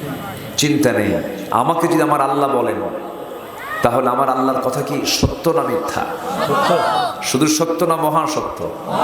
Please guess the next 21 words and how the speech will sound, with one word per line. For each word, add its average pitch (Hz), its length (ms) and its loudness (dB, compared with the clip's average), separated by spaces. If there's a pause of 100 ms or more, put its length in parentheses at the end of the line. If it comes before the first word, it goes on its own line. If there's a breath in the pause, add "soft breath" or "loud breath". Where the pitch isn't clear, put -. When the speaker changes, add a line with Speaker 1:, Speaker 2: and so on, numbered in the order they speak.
(600)
Speaker 1:
মহাসত্য। 107 600 0
দেখেন 120 280 2
আল্লাহ 117 200 2
তাআলা 117 160 2
কেন 165 300 2
বলছেন 120 340 0
এই 101 140 0
কথাটা, 92 280 -2
দেখেন - 280 -2 (420)
কোন 202 160 4
কোন 196 220 2
কাজ 135 260 2
করলে 165 200 4
তোমার 147 220 2
ভয়ও 143 300 2
নাই, 226 140 0 (1080)
চিন্তাও 113 320 2
নাই। - 400 -4 (2500)
মানুষ 165 340 4
অসুস্থ 175 380 2
হয় 127 300 2